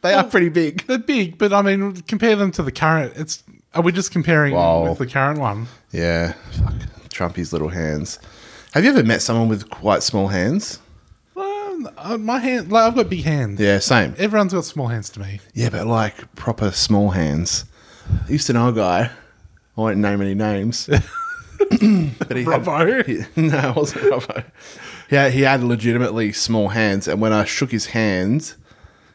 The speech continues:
Speaker 1: 'cause it was a thing, like, whenever I'd see him shake hands, it was like a thing that was happening at the time. Everyone was shaking hands. I don't know what the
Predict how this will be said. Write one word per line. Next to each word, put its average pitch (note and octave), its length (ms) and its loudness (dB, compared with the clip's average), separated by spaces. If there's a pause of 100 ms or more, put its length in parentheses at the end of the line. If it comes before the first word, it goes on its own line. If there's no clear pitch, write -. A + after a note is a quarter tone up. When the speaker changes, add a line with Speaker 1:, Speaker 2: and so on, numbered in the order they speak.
Speaker 1:
'cause C3 220 2
it - 120 -4
was B2 140 0
a G#2+ 60 -2
thing, A#2+ 280 2
like, F#2 220 -4
whenever G#2 340 2
I'd F2 80 -2
see A2 300 0
him G2 260 -2 (380)
shake G2+ 300 0
hands, G#2+ 420 2
it - 20 0
was F#2 140 -4
like G2 220 -2
a F2 380 2
thing G#2 440 -2
that E2 60 -4
was G#2+ 120 -2
happening G#2 300 0
at D2+ 60 -2
the E2 80 -4
time. G#2 400 2
Everyone G2+ 260 0
was G#2+ 80 0
shaking F#2+ 340 -2
hands. F#2+ 360 0
I G#2 80 2
don't D2 140 -2
know G1+ 60 -4
what G1+ 100 -6
the - 60 -10